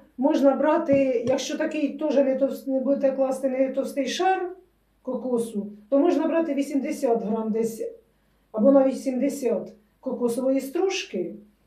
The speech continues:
і грам двісті молока. Тому що залишилося. Я не хотіла вже сильно таким товстим шаром накладати кокос. Так що де-, я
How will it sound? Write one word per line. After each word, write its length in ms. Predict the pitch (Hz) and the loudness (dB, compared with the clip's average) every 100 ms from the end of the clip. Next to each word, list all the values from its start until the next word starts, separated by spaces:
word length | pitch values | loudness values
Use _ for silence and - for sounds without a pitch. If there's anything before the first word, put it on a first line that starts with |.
| _ | _
і 140 | 320 | 0
грам 220 | - 311 240 | 2 2 2
двісті 360 | 311 320 294 | 0 -2 2
молока. 640 | 269 277 269 - 202 175 175 - _ _ _ _ _ _ _ _ _ _ _ _ _ _ _ _ _ _ _ _ _ _ _ _ _ _ _ _ 226 208 | 4 4 2 0 -4 -4 -8 -18 _ _ _ _ _ _ _ _ _ _ _ _ _ _ _ _ _ _ _ _ _ _ _ _ _ _ _ _ -18 -8
Тому 200 | - 262 | 0 2
що 180 | 262 285 | 2 2
залишилося. 680 | 233 285 262 - 220 220 233 | 6 6 6 2 2 2 2
Я 160 | 269 302 | 2 2
не 140 | 277 | 2
хотіла 360 | 294 - 247 226 | 0 0 2 4
вже 120 | 220 | 2
сильно 320 | - 254 233 | 0 -2 -2
таким 320 | 226 247 226 | -2 -4 -4
товстим 360 | 226 247 - 233 | -4 -6 -4 -6
шаром 560 | - 311 294 233 214 - - | -2 0 2 0 -2 -10 -10
накладати 840 | 233 214 214 220 208 202 190 208 | -8 -6 -6 -4 -4 -4 -6 -8
кокос. 540 | 190 220 - 185 180 - _ _ _ _ _ _ _ _ _ _ _ 202 - _ _ _ _ _ - _ _ _ _ _ _ _ _ _ - - _ | -8 -10 -12 -10 -12 -16 _ _ _ _ _ _ _ _ _ _ _ -14 -14 _ _ _ _ _ -20 _ _ _ _ _ _ _ _ _ -20 -20 _
Так 240 | 233 220 | -8 -8
що 200 | - - | -8 -8
де-, 380 | 196 240 233 226 - | 0 4 4 4 0
я 520 | 220 302 277 247 | 2 4 2 0